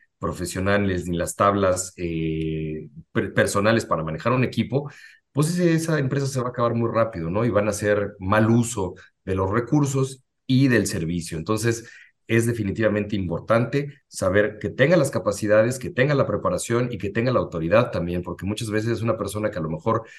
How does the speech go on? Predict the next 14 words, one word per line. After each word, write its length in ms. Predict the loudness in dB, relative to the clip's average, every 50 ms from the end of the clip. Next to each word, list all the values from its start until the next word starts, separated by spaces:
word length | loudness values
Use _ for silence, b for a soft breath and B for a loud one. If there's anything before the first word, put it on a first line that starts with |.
| B B B _
pues, 140 | -6 -2 0
no 60 | 2
sabe 180 | 2 2 2 2
manejar 320 | 2 0 2 0 0 0
gente, 300 | 0 0 0 0 -2 -2
¿no? 180 | -2 0 2 2
Y, 160 | 0 0 -2
y, 220 | -4 -4 -6 -6 -4
o 140 | -2 -2 -2
se, 580 | 0 0 -2 -2 -2 -2 -2 -2 -2 -4 -4 -2
o 100 | -2 -2
explota 420 | -2 -2 2 6 6 6 8 8
muy 140 | 6 6 6
rápido 460 | 4 2 0 0 0 0 0 0 -4